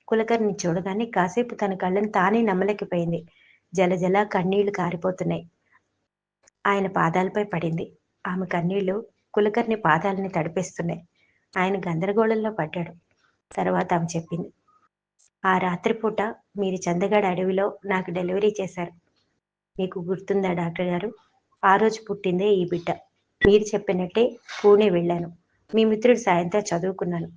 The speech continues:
స్టాఫ్ నర్స్ అయ్యాను. నా బిడ్డను ఓ మంచి గైనకాలజిస్ట్ చేయాలనేది నా జీవిత లక్ష్యంగా పెట్టుకున్నాను. మీరే స్ఫూర్తి. ఆశీర్వదించండి సార్" అని చేతులు జోడిస్తూ. ఆనందం, ఆశ్చర్యం ఆయన్ని కమ్మేశాయి.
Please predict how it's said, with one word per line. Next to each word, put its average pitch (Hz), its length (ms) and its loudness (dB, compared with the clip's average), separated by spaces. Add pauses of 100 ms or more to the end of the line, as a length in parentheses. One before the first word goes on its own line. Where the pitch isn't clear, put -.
స్టాఫ్ 180 440 2
నర్స్ 220 200 2
అయ్యాను. 190 340 4 (480)
నా 185 100 4
బిడ్డను 185 400 0
ఓ 180 40 0
మంచి 180 500 0 (100)
గైనకాలజిస్ట్ 202 720 2
చేయాలనేది 180 580 0
నా 180 120 -4
జీవిత 175 360 -4
లక్ష్యంగా 196 460 -2
పెట్టుకున్నాను. 170 580 -6 (540)
మీరే 185 260 2
స్ఫూర్తి. 175 560 -8 (440)
ఆశీర్వదించండి 180 800 0
సార్" 170 260 -2 (320)
అని 202 140 0
చేతులు 175 360 -2
జోడిస్తూ. 170 480 -6 (1040)
ఆనందం, 196 480 2
ఆశ్చర్యం 214 680 2
ఆయన్ని 185 240 2
కమ్మేశాయి. 175 560 -4